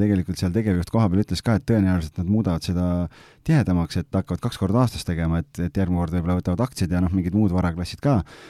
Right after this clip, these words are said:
et, et, et tekitada inimestes seda arusaama, kuidas siis oma teenitud raha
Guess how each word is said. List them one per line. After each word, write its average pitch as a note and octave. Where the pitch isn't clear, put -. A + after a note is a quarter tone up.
et, F#2
et, F2
et E2+
tekitada G2
inimestes G#2+
seda F#2+
arusaama, D#2+
kuidas F#2
siis D#2+
oma D#2+
teenitud F#2
raha F2+